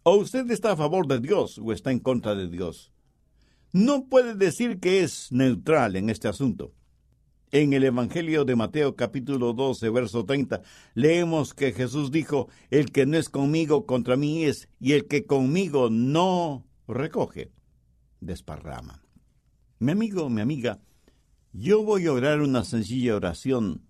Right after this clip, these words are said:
para que le sirva a usted de guía si quiere hacer una decisión por Cristo. Ore con sus propias palabras, pero hágalo con fe, con convicción, con sinceridad.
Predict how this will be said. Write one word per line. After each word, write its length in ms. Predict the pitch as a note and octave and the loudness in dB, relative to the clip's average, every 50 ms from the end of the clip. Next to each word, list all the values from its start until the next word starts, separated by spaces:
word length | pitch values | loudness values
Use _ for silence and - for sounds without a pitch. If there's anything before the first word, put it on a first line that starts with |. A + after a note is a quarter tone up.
| _ _ _ _ _ _ _ _ _ _ _ - | _ _ _ _ _ _ _ _ _ _ _ -2
para 260 | - C#3 C3+ C3+ E3 | 0 0 2 0 -2
que 80 | - D3+ | -2 0
le 140 | C#3+ C#3 A#2+ | 0 0 0
sirva 280 | - F#3+ F#3 F3+ F3+ | -2 -4 -2 0 0
a 40 | D#3+ | 0
usted 280 | D3+ - - F3 F3+ D3+ | 0 -2 -4 -4 -2 0
de 120 | C3+ C3+ | 0 -2
guía 320 | B2 C3+ D3 D#3 D3+ A#2+ | -2 -2 -2 -2 -2 -2
si 160 | - - A#2 G2+ | -2 -6 -10 -8
quiere 260 | - C3+ C3 B2+ A#2+ | -4 -2 0 0 0
hacer 300 | G#2 - - B2 A#2+ A#2 | -2 -2 -2 -2 0 0
una 240 | A2+ G#2+ G#2 G2+ F2+ | 0 0 -2 -2 -4
decisión 580 | F2 E2 - F2 F2 D#2 - - G2+ F#2+ F2+ | -6 -8 -10 -12 -14 -12 -8 -6 -6 -6 -6
por 160 | F2+ E2+ D2+ | -6 -10 -10
Cristo. 400 | - - D#2 D2+ - - A#1+ A#1+ _ _ _ _ _ _ _ _ _ _ _ _ _ _ _ _ _ _ _ | -10 -10 -12 -12 -12 -16 -20 -20 _ _ _ _ _ _ _ _ _ _ _ _ _ _ _ _ _ _ _
Ore 260 | - A#2 C3 B2+ A#2 | -2 0 0 0 0
con 180 | G#2+ - A2 G2+ | -2 -4 -4 -6
sus 220 | - - G#2+ F#2 | -6 -6 -8 -6
propias 480 | F#2+ - A#2 A2 F2+ - G#2+ F#2 F2 - | -2 -2 -2 -2 -2 -4 -6 -6 -6 -4
palabras, 640 | - F2+ F#2+ A2+ B2 A#2+ G#2+ F#2 E2+ - - - _ _ _ _ _ _ _ _ _ _ | -4 -2 0 0 0 0 -2 -4 -8 -10 -12 -20 _ _ _ _ _ _ _ _ _ _
pero 220 | - A#3 A#3+ A#3+ A#3+ | -2 0 0 0 0
hágalo 340 | A#3+ A#3+ G#3 D#3+ C#3 B2+ - | 0 -2 -2 -2 -2 0 -2
con 160 | A#2 G2+ F2 | -2 -4 -2
fe, 220 | - A#2 G#2+ F#2 | -2 -2 -2 -2
con 160 | - - E2 | -4 -6 -8
convicción, 720 | - - B2 A#2 G2 F2 D#2+ - - - A2+ G#2+ F2+ D2+ C2 | -4 -2 -2 -2 -2 -4 -6 -10 -6 -4 -2 -2 -2 -4 -6
con 260 | - - G2 F#2 F2+ | -8 -8 -6 -6 -6
sinceridad. 800 | - - A2 G2+ - - F2+ E2 D#2+ E2 D#2 E2 E2 E2 D#2+ | -6 -6 -6 -6 -4 -4 -6 -6 -6 -6 -8 -6 -6 -8 -8